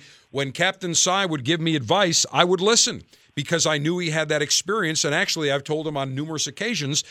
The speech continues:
I welcome the advice. I wel-, in fact, he gave me some great advice on crosswind landings when we were in the A three thirty simulator many years ago, which has assisted me dramatically.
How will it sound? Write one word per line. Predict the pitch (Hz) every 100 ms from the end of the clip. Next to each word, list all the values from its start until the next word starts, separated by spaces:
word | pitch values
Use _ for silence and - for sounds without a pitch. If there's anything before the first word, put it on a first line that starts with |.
| - -
I | - 139
welcome | 127 151 214 214 170
the | 139
advice. | 120 123 113 104
I | 131
wel-, | 131 147
in | 196
fact, | 139 208 208 - -
he | 165
gave | 170 185
me |
some | 185 175 151
great | 143 175 190
advice | 151 175 -
on | 170
crosswind | 151 170 175 175 175
landings | 180 208 220 180 131
when | 143
we | 151 156
were | 160 - - -
in | 127 151
the | 156
A | 160
three | 165
thirty | 165 175 180
simulator | - 202 226 196 160 147
many | 143 143
years | 147 147 151
ago, | 143 156
which | 175 160 -
has | 147
assisted | 143 - 180 175 185
me | 165 185
dramatically. | 147 202 202 220 294 277 135 104